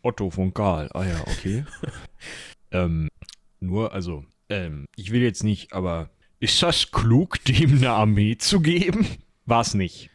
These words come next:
Also, ähm, das Parlament hat halt gesagt, „Ja, pass mal auf, nee, wir können, wir können Karl jetzt keine Armee geben, weil der wird nicht nach Irland gehen. Dem ist doch Irland scheißegal, der kommt nach London mit den Jungs.“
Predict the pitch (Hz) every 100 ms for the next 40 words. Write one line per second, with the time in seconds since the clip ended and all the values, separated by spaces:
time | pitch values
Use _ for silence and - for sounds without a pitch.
0 | _ 127 120 127 127 - 120 117 120 110
1 | 117 113 120 - 120 - 131 131 143 139
2 | 127 120 110 104 113 104 98 95 95 95
3 | 98 107 104 104 104 95 - 104 101 95
4 | 98 107 107 - 104 107 - 107 101 87
5 | 95 113 110 117 107 101 98 107 107 127
6 | 117 113 131 143 85 87 - 95 101 120
7 | 110 120 143 92 92 101 90 - 98 98
8 | 113 110 123 120 98 107 110 73 76 78
9 | 80 80 67 76 -